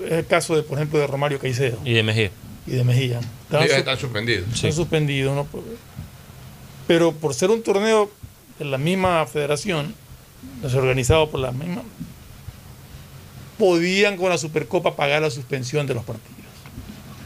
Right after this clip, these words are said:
Speaker 1: Y a último momento parece que han cambiado el reglamento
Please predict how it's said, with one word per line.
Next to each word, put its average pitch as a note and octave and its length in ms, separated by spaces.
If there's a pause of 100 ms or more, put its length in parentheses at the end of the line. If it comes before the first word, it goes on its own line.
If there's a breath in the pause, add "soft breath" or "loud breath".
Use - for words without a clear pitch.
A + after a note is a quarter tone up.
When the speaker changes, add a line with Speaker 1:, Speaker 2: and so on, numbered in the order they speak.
(200)
Speaker 1:
Y C3 120
a A#2+ 80
último F#3 440
momento D#3+ 460
parece D#3 320
que D#3 100
han D#3+ 80
cambiado E3+ 440
el F3 60
reglamento E3+ 720